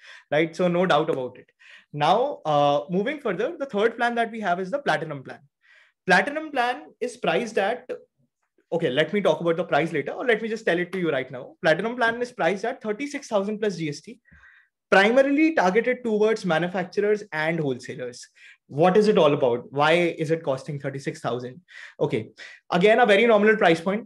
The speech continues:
happens to be only three thousand rupee for a month, uh, compared to something like Shopify Gold, which is priced at, uh, almost, uh, uh, five hundred dollar a month is almost forty thousand rupee a month। So three thousand और forty thousand में बहुत अंतर है।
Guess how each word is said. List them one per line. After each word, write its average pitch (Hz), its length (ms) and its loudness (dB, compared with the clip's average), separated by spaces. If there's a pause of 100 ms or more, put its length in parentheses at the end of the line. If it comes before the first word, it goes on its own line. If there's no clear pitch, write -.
(120)
happens 180 300 0
to 208 80 -2
be 220 160 -8 (100)
only 180 220 0
three 185 240 -6
thousand 175 340 -2
rupee 175 160 -6
for 180 160 -2
a 160 160 -4
month, - 240 -10 (400)
uh, 127 260 -4 (120)
compared 165 420 2
to 190 100 -2 (520)
something 165 260 -4
like 170 160 -4
Shopify 160 380 0
Gold, 151 240 -6
which 147 120 -10
is 147 140 -20
priced 143 220 -2
at, 143 200 0 (100)
uh, 127 200 -4 (140)
almost, 156 520 -6
uh, 127 280 -4 (460)
uh, 123 360 -4 (840)
five 151 120 0
hundred 170 220 -2
dollar 160 240 2
a 165 140 0
month 180 200 -4
is 165 120 -2
almost 165 240 -4
forty 160 280 -2
thousand 170 260 0
rupee 156 240 -2
a 147 60 -2
month। - 200 -8 (480)
So 160 40 -2
three 156 440 -2
thousand 165 320 -2
और 165 120 -4
forty 147 180 -6
thousand 143 260 -6
में 143 140 -8
बहुत 131 220 -6
अंतर 127 260 -8
है। - 120 -12